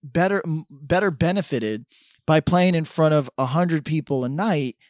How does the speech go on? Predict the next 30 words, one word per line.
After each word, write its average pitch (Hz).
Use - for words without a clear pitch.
and 139
all 156
of 135
them 120
loving 135
you. 101
Well, 233
there's 202
time 220
enough 214
for 202
that 190
too. 180
<laughs> -
You 233
know 202
what 262
I'm 214
saying? 247
So, 214
like, 208
it's 196
a, 185
it, 185
it, -
it, 175
it's 180
this 190
thing 214
where, 165